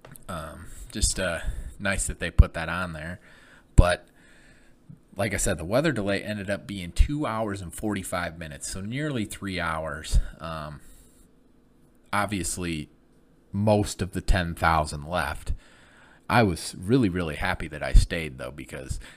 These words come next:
<laughs> got to see a really good football game, honestly. Um, the start of the second quarter, one of the very first plays of the second quarter, Eastern Michigan comes out. They have the ball. They're kinda driving down the field a little bit. They get to midfield. Then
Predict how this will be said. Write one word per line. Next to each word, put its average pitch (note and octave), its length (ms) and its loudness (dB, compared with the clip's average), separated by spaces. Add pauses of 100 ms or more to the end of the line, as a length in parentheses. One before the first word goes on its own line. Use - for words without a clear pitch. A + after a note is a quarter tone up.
(1080)
<laughs> D#3 920 2
got A2+ 180 -2
to G#2+ 80 -8
see G#2 160 -2
a E2 80 -2
really A2+ 300 -2
good D#2 160 -8
football E2 360 4
game, C#2+ 220 -10
honestly. C#2+ 560 -6 (460)
Um, D#3 320 -6 (160)
the - 80 0
start C3+ 240 4
of G2+ 40 -6
the F2+ 60 -4
second G#2+ 300 0
quarter, A2+ 260 4
one G2 160 -2
of G2+ 60 -2
the F2+ 60 -2
very A#2+ 260 2
first A2 260 0
plays G#2 260 10
of F#2 60 -2
the - 60 4
second F#2+ 260 0
quarter, G#2+ 280 0
Eastern G2 360 -2
Michigan F#2+ 340 -2
comes F2+ 260 -6
out. F2+ 180 -2
They D#2 100 -12
have F2+ 180 -10
the E2+ 80 -12
ball. D#2+ 400 -2 (460)
They're F2+ 120 -2
kinda B2 220 2
driving G#2 320 2
down F#2+ 160 0
the E2 60 -10
field A2+ 240 -2
a - 20 -4
little F#2+ 180 -2
bit. E2+ 140 -4
They F#2+ 100 -4
get - 180 -2
to F#2+ 60 -2
midfield. F#2+ 560 2 (560)
Then G2 600 0